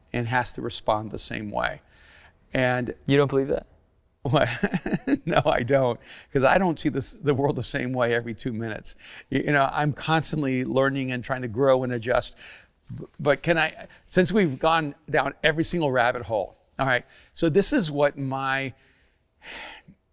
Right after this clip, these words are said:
Speaker 1: sixty-plus year old mind says about this moment. I am gonna accept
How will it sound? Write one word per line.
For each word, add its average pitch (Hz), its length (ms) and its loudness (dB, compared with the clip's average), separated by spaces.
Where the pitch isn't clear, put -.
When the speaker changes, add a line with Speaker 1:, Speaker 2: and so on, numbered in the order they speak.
Speaker 1:
sixty-plus - 800 -2
year 127 160 -4
old 123 240 -2
mind 117 340 -6
says 107 460 -6
about 117 520 0
this 131 300 0
moment. 120 420 -6
I 135 120 6
am 151 260 2
gonna 151 120 2
accept - 500 -4